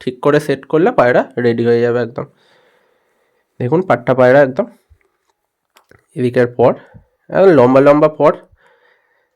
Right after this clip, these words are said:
আর সবুজ পায়রা কিন্তু মালবাহীতে সচরাচর কেউ ঘর দিয়ে বার করতে চায় না, ঠিক আছে? অনেক কষ্ট করে এগুলো আনা পায়রা। তো যাদের লাগবে তাড়াতাড়ি কল করবেন। আর বার্গেনিং আমি রিকোয়েস্ট করছি কেউ করবেন না, যারা যারা করছেন নিজেদেরই টাইম ওয়েস্ট করছেন।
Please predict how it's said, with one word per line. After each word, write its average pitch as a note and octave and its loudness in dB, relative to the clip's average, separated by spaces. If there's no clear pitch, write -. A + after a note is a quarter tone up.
আর - -4
সবুজ D#3+ 0
পায়রা D#3 4
কিন্তু E3 0
মালবাহীতে C3+ -2
সচরাচর C#3 -4
কেউ C#3+ -2
ঘর A#2+ 0
দিয়ে C3+ 0
বার A#2+ 0
করতে A#2+ -6
চায় A#2+ -2
না, A#2+ -4
ঠিক E3 -4
আছে? - 0
অনেক C3+ 0
কষ্ট C3+ -2
করে D3+ 2
এগুলো D3 2
আনা C#3 2
পায়রা। C#3 0
তো B2 -10
যাদের B2 0
লাগবে C3 0
তাড়াতাড়ি B2+ -2
কল B2 0
করবেন। E3 2
আর C#3 6
বার্গেনিং D3 2
আমি C3+ 0
রিকোয়েস্ট C3+ -2
করছি D#3 -2
কেউ C#3+ 0
করবেন C3+ 0
না, D3 2
যারা B2 0
যারা C3 2
করছেন C#3 -4
নিজেদেরই C#3 -2
টাইম C3+ -2
ওয়েস্ট C3+ -2
করছেন। C3 -6